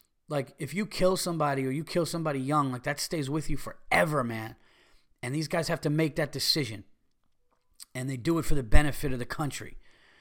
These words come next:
you know, um, and it's an unbelievable, unbelievable sacrifice. He was also telling me things about just how these people get relocated.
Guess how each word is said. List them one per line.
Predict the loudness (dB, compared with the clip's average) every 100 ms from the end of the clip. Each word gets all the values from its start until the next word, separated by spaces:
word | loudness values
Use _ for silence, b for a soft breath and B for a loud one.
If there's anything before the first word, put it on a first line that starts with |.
| b b
you | -10 -6
know, | -4 -4 -6 -8
um, | -4 -2 0 -2 -4 -8 -10
and | -8
it's | -6 -6
an | -10 -2
unbelievable, | -2 0 0 2 2 0 -2 -2 0
unbelievable | -2 0 -2 -2 -2 -4
sacrifice. | -4 -6 -8 -12 -12 -10
He | -6
was | -2 0
also | -2 -2 -6
telling | -2 0 0
me | -2
things | -4 -4 -4 -6
about | -6 -6 -6 B B B
just | -6 -2
how | 0
these | 0 -4
people | -2 -2 2
get | 0 0
relocated. | -4 -4 0 2 2 0 -2 -2 -4 -10